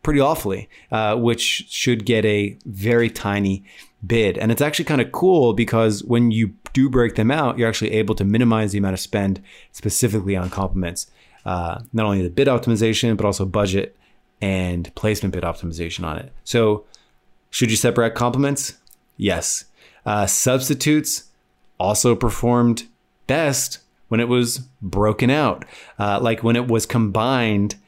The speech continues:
into one ad group, it had, like, a thirty-four percent A cos. When it was broken out, it had twenty-eight percent A cos. Um, cost per order, uh, when it was together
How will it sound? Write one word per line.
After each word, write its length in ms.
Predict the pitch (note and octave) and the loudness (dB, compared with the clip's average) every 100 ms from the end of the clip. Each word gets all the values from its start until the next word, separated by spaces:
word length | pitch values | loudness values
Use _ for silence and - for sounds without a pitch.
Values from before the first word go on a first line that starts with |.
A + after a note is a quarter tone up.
| _ - | _ -6
into 220 | G#2+ G#2+ | -2 0
one 240 | G#2 A2 | 2 2
ad 180 | A2+ B2 | 0 0
group, 360 | D3+ D3+ - - - | 2 2 -2 -10 -6
it 120 | G2+ | -2
had, 140 | G#2+ | 0
like, 140 | G2+ F#2+ | 0 -2
a 60 | |
thirty-four 540 | - G#2 F2+ F2 E3+ E3+ | -2 -2 -2 -4 -2 0
percent 280 | D#3 D3+ C#3+ | 0 0 0
A 80 | |
cos. 420 | C#3 C#3+ C#3 C3 - - - - | 0 0 0 -2 -8 -18 -20 -8
When 160 | A2+ A#2 | -2 0
it 80 | A2+ | 0
was 120 | G#2 | -2
broken 380 | F#2 A#2+ A#2+ A2+ | 2 2 2 2
out, 300 | A2+ A#2 - | 0 -4 -2
it 40 | |
had 160 | A2+ - | -2 -2
twenty-eight 840 | - A#2 A#2+ B2 - A#2 C3 D3 | 0 2 2 0 -4 -2 -2 0
percent 400 | - - G#2 G2 | 0 2 2 0
A 140 | G2 F#2+ | -2 -4
cos. 460 | F#2+ F2+ G#2 - - - - - | -2 -4 -4 -10 -14 -20 -16 -4
Um, 460 | G#2 G2+ F#2+ G2 G2 _ | -2 0 0 -2 -6 _
cost 360 | - A2+ A#2 - | -4 -2 -2 -2
per 80 | B2 | 0
order, 580 | A2+ A2 A2+ A2 A2 - G#2+ | 2 2 2 0 -2 -8 -4
uh, 220 | G2 F#2+ | -2 0
when 160 | G#2 | -2
it 80 | G2+ | -2
was 160 | F#2+ F#2+ | -2 -4
together 640 | G2 A2 B2+ C#3 C#3+ C3+ | -2 0 2 2 2 -2